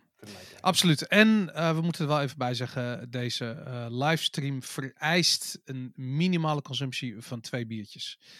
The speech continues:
Speaker 2: Dus die, eh, die zul je bij de hand moeten hebben als je kijkt naar, eh, de Bitcoin Show Halvening twintig twintig.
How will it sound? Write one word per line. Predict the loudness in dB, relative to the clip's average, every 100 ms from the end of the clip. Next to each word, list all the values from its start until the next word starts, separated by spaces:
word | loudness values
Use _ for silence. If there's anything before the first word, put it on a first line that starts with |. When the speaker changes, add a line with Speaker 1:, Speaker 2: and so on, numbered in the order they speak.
| -20 -20 -6
Speaker 2:
Dus | 0
die, | 2 4 2 0
eh, | -2 -2
die | 0
zul | 4
je | 4
bij | 4
de | 2
hand | 2 0
moeten | -2
hebben | 0 0
als | -4
je | -4
kijkt | -2 -2 -4 -4
naar, | -2 -2
eh, | -4 -6
de | -2
Bitcoin | 0 0 -2 -2
Show | 0 2 2 0
Halvening | 2 6 6 6 2 2 2 -8 -20 -20 -20 _ _
twintig | 4 6 4
twintig. | 6 8 8 8 6 4 -6